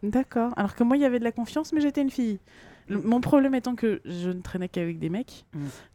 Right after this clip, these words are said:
Speaker 1: Et, et, euh, donc, euh, ma, mes parents aimaient bien parce que mes, mes, mes, mes potes, euh, c'était des gros nerds.
Speaker 2: Oui.
Speaker 1: Donc, euh, bon, bah,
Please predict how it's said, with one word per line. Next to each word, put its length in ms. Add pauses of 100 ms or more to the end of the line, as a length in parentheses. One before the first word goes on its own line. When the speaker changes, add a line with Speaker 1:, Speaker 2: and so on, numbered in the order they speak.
Speaker 1:
Et, 680
et, 80
euh, 120
donc, 300
euh, 600
ma, 220
mes 140
parents 200
aimaient 160
bien 320
parce 160
que 240
mes, 180
mes, 160
mes, 260
mes 180
potes, 340
euh, 300 (200)
c'était 300
des 120
gros 200
nerds. 260 (280)
Speaker 2:
Oui. 140 (200)
Speaker 1:
Donc, 280
euh, 420
bon, 240
bah, 160